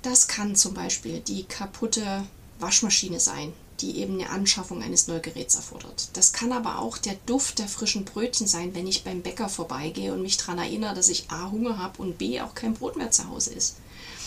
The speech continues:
Das kann eine Werbeanzeige sein, an der du vorbeifährst oder so ein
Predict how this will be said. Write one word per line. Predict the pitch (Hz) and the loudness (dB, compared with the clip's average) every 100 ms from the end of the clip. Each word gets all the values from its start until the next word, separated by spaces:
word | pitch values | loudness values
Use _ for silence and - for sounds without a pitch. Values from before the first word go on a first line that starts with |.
| - - - | -10 -12 -8
Das | - - | 4 4
kann | - 254 | 6 4
eine | 247 | 4
Werbeanzeige | 233 247 233 190 - 185 | 2 2 0 2 2 4
sein, | 180 170 170 | 4 4 0
an | - | -6
der | 165 | -6
du | 170 | -6
vorbeifährst | 180 165 - 170 156 175 165 - - | -6 -8 -8 -10 -10 -6 4 4 4
oder | - 208 208 190 | -8 -6 -2 2
so | 190 185 | 2 0
ein | 190 | -4